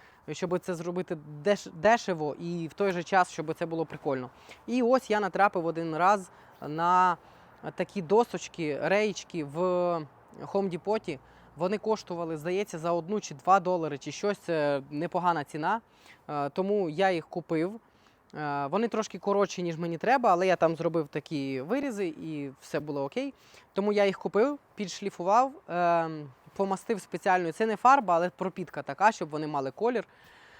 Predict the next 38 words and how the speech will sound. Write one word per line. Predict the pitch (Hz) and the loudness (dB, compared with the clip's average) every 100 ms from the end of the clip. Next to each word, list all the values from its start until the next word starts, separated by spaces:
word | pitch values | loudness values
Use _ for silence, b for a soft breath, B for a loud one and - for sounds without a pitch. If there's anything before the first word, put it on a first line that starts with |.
| B B 156 | B B -4
Е, | 156 151 147 147 - _ _ - | -2 0 -2 -2 -6 _ _ -16
і | - 285 339 339 | -6 -2 -2 -4
все, | - 254 277 | -2 0 0
пофарбував | - 196 214 202 220 202 | -4 -4 -4 -2 -2 -2
чорний | 220 196 190 | -2 -2 -4
колір, | - 285 269 254 233 b b _ 170 | -2 0 0 0 -4 b b _ -4
е, | 170 170 165 | 0 0 0
прибив | - 196 190 185 | -2 -2 0 -4
гвоз-, | 156 175 175 170 | -2 -4 -4 -4
е, | 160 | -4
цвяхами, | 156 - 208 - 160 | -4 4 4 4 -2
такими | 147 147 160 151 | -6 -8 -6 -6
пістолетом. | 151 - 170 175 139 | -8 -8 -2 -2 -2
Тут | 135 208 | -4 -4
дуже, | 175 143 165 | -2 -4 -2
до | 190 | 0
речі, | 196 - 170 | 0 -2 -4
я, | 165 160 | -2 -2
я | 156 165 151 143 | -2 -2 -4 -6
в | 156 151 | -4 -4
Європі, | 156 202 233 | -2 -2 -2
в | 160 | -8
Україні | 151 170 220 | -4 -2 -2
ніколи | 170 160 165 131 - _ | -2 0 0 -2 -8 _
цим | 151 135 | -10 -10
не | |
користувався. | 131 143 - 190 214 175 | -8 -8 -6 2 2 2
Тут | 151 190 170 | -4 -4 0
майже | 175 170 | 0 2
в | 170 | -2
усіх, | 165 226 | -6 -8
тому | - 165 | -6 -6
що | 160 139 | -8 -12
вс-, | - | -16
багато | 147 156 175 170 | -4 0 0 0
що | - 156 | -6 -8
з | 139 | -2
дерева, | 170 214 165 | 2 2 0